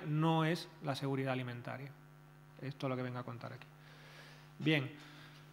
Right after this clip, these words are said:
con esto digamos que he abordado de manera sucinta lo que se llama, lo que sería, digamos, las problemáticas a nivel mundial que tenemos a la hora de producir alimentos,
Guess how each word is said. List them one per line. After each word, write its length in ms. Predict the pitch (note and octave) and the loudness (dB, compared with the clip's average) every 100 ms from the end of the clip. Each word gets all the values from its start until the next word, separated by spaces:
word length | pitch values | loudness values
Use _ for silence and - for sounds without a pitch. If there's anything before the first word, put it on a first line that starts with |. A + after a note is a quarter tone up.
| - | 2
con 160 | D3+ E3 | 8 8
esto 260 | - G#3 | 12 12
digamos 440 | G3+ F3+ F#3+ G#3 G3 | 12 12 12 8 8
que 600 | F3+ E3+ D#3+ D#3 D3+ D3 - | 10 12 12 10 8 6 10
he 120 | E3 | 12
abordado 680 | F3 F#3 F3 F3 D#3 C#3 C3+ | 12 12 12 12 12 6 2
de 120 | C#3 | 2
manera 580 | C#3 C#3+ D#3 E3+ E3 E3 | 4 8 10 12 12 10
sucinta 1040 | - D#3+ F3 F3+ F3+ F#3 F3+ F3+ - - - | 6 4 6 6 10 12 12 10 2 -10 0
lo 140 | C#3+ | 2
que 100 | C#3 | 2
se 120 | C3 D3+ | 4 6
llama, 360 | D#3+ D#3+ D#3 D3+ | 8 8 6 6
lo 100 | C#3+ | 4
que 80 | |
sería, 260 | D3 D3+ D#3+ | 6 8 10
digamos, 480 | D#3+ D#3 C#3+ C3+ C3 | 10 6 4 2 4
las 200 | D3 C#3+ | 4 6
problemáticas 480 | D3+ D3 D#3 D#3+ E3+ | 4 4 4 4 6
a 20 | |
nivel 180 | E3+ E3+ | 6 6
mundial 320 | E3 E3 D#3+ | 8 10 8
que 100 | D#3 | 6
tenemos 420 | D3+ D#3+ E3+ E3+ | 6 6 6 8
a 40 | |
la 120 | D3+ C#3+ | 8 10
hora 140 | D3+ | 10
de 80 | D3 | 8
producir 320 | D3+ D3 D#3 | 4 4 6
alimentos, 640 | D3+ D3+ F3+ F#3 F#3+ F#3 | 6 6 4 4 4 2